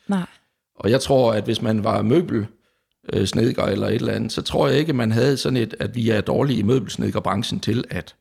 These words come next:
Speaker 2: det, det er typisk selvovervurderet i reklamebranchen, at vi har enormt travlt med at skal fylde mere, end vi gør. Og jeg tror, det er, fordi der er rigtig mange folk som Thomas, øh, og jeg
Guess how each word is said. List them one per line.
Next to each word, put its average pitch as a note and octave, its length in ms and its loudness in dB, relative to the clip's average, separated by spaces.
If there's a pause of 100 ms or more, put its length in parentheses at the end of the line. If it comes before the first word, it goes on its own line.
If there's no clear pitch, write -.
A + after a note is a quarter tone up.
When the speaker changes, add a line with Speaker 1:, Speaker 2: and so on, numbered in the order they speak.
(360)
Speaker 2:
det, - 160 -6
det B2+ 80 2
er B2 40 0
typisk E3+ 360 -2
selvovervurderet G#2 760 0
i - 40 -6
reklamebranchen, A2 720 -4
at G#2+ 160 -6
vi A2 100 -2
har G#2 280 -4 (380)
enormt A#2 440 2
travlt G2+ 320 -2
med G2 120 -2
at G2 100 -2
skal - 140 -6
fylde A2 280 0
mere, A2 260 0
end G#2 100 -4
vi F2 80 -14
gør. F2 200 -8 (500)
Og C#3+ 80 2
jeg F3+ 120 2
tror, G#3 200 0
det C3 100 0
er, C3 40 0
fordi D3+ 220 -4
der C#3 100 0
er B2+ 80 2
rigtig C#3 220 2
mange C3 180 0
folk C#3+ 240 -2
som A2 140 -4
Thomas, - 540 -4 (100)
øh, B2+ 80 -4 (160)
og G#2+ 180 -4
jeg A#2+ 300 0